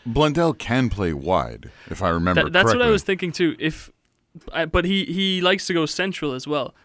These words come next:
Speaker 2: But on that right side, we have Nerwinski, who likes to overlap,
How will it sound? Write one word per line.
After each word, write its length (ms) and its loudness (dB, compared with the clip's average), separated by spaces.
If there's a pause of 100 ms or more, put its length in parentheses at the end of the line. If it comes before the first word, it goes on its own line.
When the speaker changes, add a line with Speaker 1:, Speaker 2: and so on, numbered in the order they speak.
Speaker 2:
But 140 -4
on 120 0
that 160 0
right 220 0
side, 360 -6
we 160 -2
have 180 -2
Nerwinski, 640 -4
who 80 0
likes 280 -2
to 100 -6
overlap, 600 -2